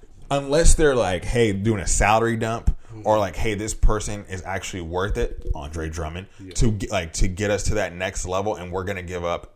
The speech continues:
Speaker 1: X, Y, and Z,
Speaker 2: Mm-hmm.
Speaker 1: then you really put the onus on the player to live up to that expectation. So I do believe Draymond had a very valid point with that double standard, but the biggest question is,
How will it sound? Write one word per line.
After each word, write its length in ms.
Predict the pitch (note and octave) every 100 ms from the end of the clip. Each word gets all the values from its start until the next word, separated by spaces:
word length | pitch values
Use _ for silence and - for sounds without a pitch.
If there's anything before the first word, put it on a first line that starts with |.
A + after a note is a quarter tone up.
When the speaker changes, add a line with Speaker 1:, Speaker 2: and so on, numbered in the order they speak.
| -
Speaker 1:
X, 260 | F#2+ -
Y, 220 | F#2 F2+ F2+
and 280 | E2 D#2+ E2+
Z, 340 | F2 G2+ B2+
Speaker 2:
Mm-hmm. 220 | F#2+ F#2 F2+ -
Speaker 1:
then 360 | B2 A2+ G#2 E2 G2+
you 240 | A2+ A#2
really 580 | G#2 A2 A2+ A2 G2+ - _ _ _
put 300 | - B2+ F#2
the 100 | G#2 -
onus 300 | G#2+ G2 -
on 160 | G2
the 80 | E2
player 600 | - - G#2+ F#2 E2 E2+ - _ -
to 120 | A2
live 140 | G2+
up 80 | F2+
to 140 | - F2
that 260 | F2+ F2+
expectation. 840 | F2+ - E2 D2 - G2+ - D2 - - -
So 120 | B2+
I 60 |
do 140 | C3 F3
believe 260 | D#3 C3
Draymond 680 | G2 G#2 A#2 A2 G2 F#2 E2+ E2 _ -
had 240 | G#2 G2+
a 240 | F#2 F#2 E2+
very 460 | E2+ G#2+ A#2 A2
valid 400 | F#2+ F#2 F#2 C#2+
point 420 | - A2+ F#2 D2 F2+
with 140 | F#2+
that 220 | F#2 D#2+
double 260 | F#2 E2+ D2+
standard, 580 | - G#2+ G#2 F2 D#2+ - - -
but 160 | G#2+ G2+
the 80 | F#2
biggest 420 | E2+ B2 A#2 -
question 340 | G#2+ F#2 G#2
is, 260 | F#2+ E2+